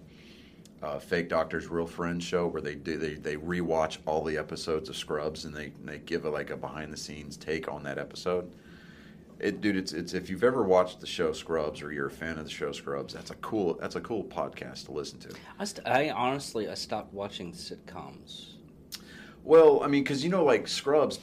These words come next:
Speaker 1: in, in, like, the early two thousands, man, it was like, dude, that was the show.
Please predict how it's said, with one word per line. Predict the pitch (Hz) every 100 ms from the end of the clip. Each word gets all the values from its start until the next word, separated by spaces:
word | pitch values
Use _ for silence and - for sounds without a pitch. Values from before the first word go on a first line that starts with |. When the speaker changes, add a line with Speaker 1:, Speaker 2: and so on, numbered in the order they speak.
| -
Speaker 1:
in, | 110 - 120
in, | 101 110
like, | 104
the | 104
early | 110 127
two | 95 101
thousands, | 101 123 95 85
man, | 90 90 90
it | 92
was | 101 92
like, | 95 92 87 - - - - - - -
dude, | 95
that | 98 139
was | 170 -
the | 80
show. | - 82 - -